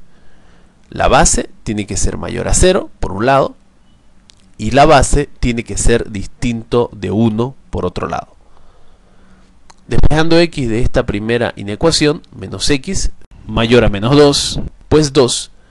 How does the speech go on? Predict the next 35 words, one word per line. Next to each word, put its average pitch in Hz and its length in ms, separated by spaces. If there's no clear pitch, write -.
del 95 340
primer 113 360
miembro 107 460
con 92 180
signo 113 280
positivo 120 520
pasa 113 300
al 104 80
segundo 101 380
miembro 104 340
con 95 160
signo 101 540
negativo. 92 640
Como 147 220
x 143 380
es 123 140
de 123 80
signo 135 260
negativo, 143 560
se - 240
cambia 139 380
de 107 80
signo 123 260
a 104 60
toda 123 320
la 113 80
inecuación, 135 640
cambiando 123 560
obviamente 117 520
el - 100
signo 127 260
de 120 80
mayor 113 440
a 110 100
menor. 87 340